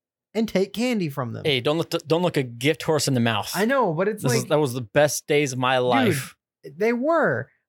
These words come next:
Speaker 1: but it's, like, so crazy to think, like, our parents were, like, ten dollars away from just making our entire lives.
Speaker 2: <laughs>
Speaker 1: They could go buy whatever candy we wanted, but they're like,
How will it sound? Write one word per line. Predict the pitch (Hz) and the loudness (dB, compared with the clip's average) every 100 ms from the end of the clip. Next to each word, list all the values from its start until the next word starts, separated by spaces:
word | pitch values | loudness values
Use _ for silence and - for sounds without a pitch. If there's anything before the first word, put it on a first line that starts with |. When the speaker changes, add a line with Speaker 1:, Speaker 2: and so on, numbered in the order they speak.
| - | -6
Speaker 1:
but | 226 | -6
it's, | 220 269 | -4 -4
like, | 240 | -4
so | - - 277 262 | -4 -4 -4 -4
crazy | - - 247 247 226 | -6 -2 0 0 0
to | 196 | -2
think, | 180 226 208 156 | -2 -2 -4 -4
like, | 170 160 - - _ _ - | -4 -4 -6 -20 _ _ -2
our | 214 | -2
parents | 185 208 220 233 196 - | 0 -2 0 0 -2 -4
were, | 180 | -4
like, | 165 160 139 _ _ | -2 -2 -4 _ _
ten | - 202 214 | -2 0 2
dollars | 180 175 190 175 139 | 2 2 2 0 0
away | 135 139 160 | -2 2 2
from | 139 131 | 0 -4
just | 127 127 | -6 -6
making | 120 123 143 151 156 151 | -6 -2 0 0 0 0
our | 139 | 0
entire | 127 117 - 143 156 147 123 | -2 -6 -4 0 2 2 0
lives. | 117 131 113 107 - | -2 -2 -2 -8 -2
Speaker 2:
<laughs> | 147 - 440 508 554 - 508 | 0 2 0 2 0 0 -2
Speaker 1:
They | 185 202 | 0 0
could | 214 | 0
go | 220 | -2
buy | 202 190 196 175 | 0 2 2 0
whatever | 156 175 190 202 | 0 0 0 0
candy | 190 190 190 190 | -4 -4 -2 0
we | 180 170 | 0 0
wanted, | 151 165 151 113 113 _ | 0 0 0 -4 -8 _
but | 147 | -6
they're | 170 185 | 0 0
like, | 156 147 | 0 -6